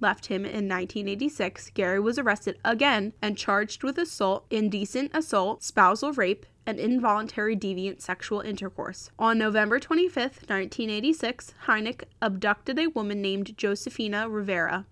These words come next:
By January nineteen eighty-seven, he had kidnapped another four women, whom he held captive in a pit in his basement of his house on thirty-five twenty North Marshall Street in northern Philadelphia.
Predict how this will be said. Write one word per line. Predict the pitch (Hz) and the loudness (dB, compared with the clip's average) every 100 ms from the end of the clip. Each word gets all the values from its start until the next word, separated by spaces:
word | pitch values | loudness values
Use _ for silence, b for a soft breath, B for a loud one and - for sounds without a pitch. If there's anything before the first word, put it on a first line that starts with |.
| - | 6
By | 220 208 | 8 8
January | 220 208 214 226 277 | 4 2 4 4 4
nineteen | 247 208 208 226 | 2 0 0 -4
eighty-seven, | 220 262 277 220 202 208 254 | -2 -2 0 0 0 -2 -4
he | 214 220 | -4 -2
had | 208 | -4
kidnapped | - 208 214 208 - | -4 -4 0 0 -2
another | 214 208 254 294 214 | -4 0 2 4 2
four | 226 - 196 202 | 0 0 2 2
women, | 226 202 180 202 285 - | 2 0 0 -4 -6 -6
whom | 226 214 | -4 -2
he | 208 214 | -4 -4
held | 208 196 190 | -2 0 0
captive | - 202 214 262 269 | 6 6 6 2 -2
in | 285 | -2
a | |
pit | 294 - 262 196 | -4 -2 0 0
in | 226 | -2
his | 220 214 | -4 -4
basement | 240 254 220 - 180 - B B B | -2 -2 -4 -6 -8 -8 B B B
of | 202 208 | 0 2
his | 202 | 2
house | - 208 156 - | 4 6 4 0
on | - 202 196 - | -2 -2 -2 -8
thirty-five | - 277 311 320 285 294 | -4 0 2 10 10 10
twenty | - 220 196 - 202 269 | 4 -2 -2 -2 -4 -4
North | 226 202 202 233 - | -4 -2 0 -2 0
Marshall | 214 190 - 262 | 4 4 2 -4
Street | - 196 190 - | -4 -2 0 0
in | 196 | 0
northern | 185 185 190 | 0 0 -2
Philadelphia. | - 190 185 175 170 160 | -4 -2 0 -2 -4 -6